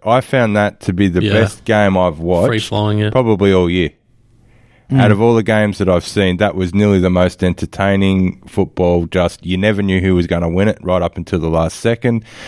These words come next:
Speaker 1: There were goals, there were marks, there were tackles, chase, smothers,
Speaker 2: Mm-hmm.
Speaker 1: everything that you could possibly want in a game of footy,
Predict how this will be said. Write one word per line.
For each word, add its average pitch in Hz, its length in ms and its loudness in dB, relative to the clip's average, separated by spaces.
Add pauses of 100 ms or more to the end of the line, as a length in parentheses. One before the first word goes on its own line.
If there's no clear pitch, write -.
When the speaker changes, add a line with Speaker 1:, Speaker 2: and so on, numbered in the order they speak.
(180)
Speaker 1:
There 87 160 0
were 82 140 0
goals, 104 420 2
there 87 140 -2
were 82 80 -2
marks, 101 500 -2
there 82 120 -2
were 80 80 -4
tackles, 101 600 -4
chase, 101 440 0
smothers, 101 800 -2
Speaker 2:
Mm-hmm. 110 340 0
Speaker 1:
everything 123 380 0
that 104 100 0
you 92 100 0
could - 180 -4
possibly 95 460 -2
want 92 320 0
in 90 160 -2
a 87 60 0
game 92 280 0
of 80 80 -6
footy, 101 440 -2